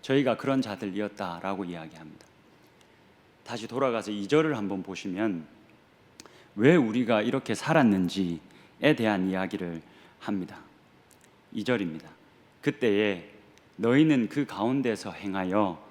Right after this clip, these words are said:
이 세상 풍조를 따르고 공중의 권세 잡은 자를 따랐으니 곧 지금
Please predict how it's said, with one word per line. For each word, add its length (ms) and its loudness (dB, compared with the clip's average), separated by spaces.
이 280 -2
세상 580 -4
풍조를 680 -4
따르고 720 -8
공중의 600 2
권세 480 2
잡은 360 -2
자를 420 -2
따랐으니 720 -2
곧 240 0
지금 320 0